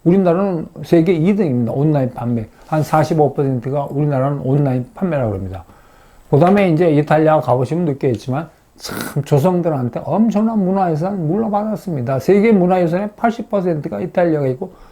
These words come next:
박물관만 오천육백 개랍니다. 우리나라도 이게 지방에 가면 박물관 건물은 정부 예산을 잘 주는데 속에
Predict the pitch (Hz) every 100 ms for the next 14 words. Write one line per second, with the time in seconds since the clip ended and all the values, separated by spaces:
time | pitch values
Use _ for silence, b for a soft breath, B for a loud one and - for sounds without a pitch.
0 | b b - - 175 214 202 185 170 190
1 | 202 151 196 214 233 214 - 196 - -
2 | - 202 151 120 143 156 208 226 214 220
3 | 226 208 185 190 170 - - - 190 196
4 | 185 185 202 - 175 196 196 208 - 147
5 | 190 185 190 156 147 175 170 160 180 -
6 | 131 165 156 165 220 b b - 165 190
7 | 196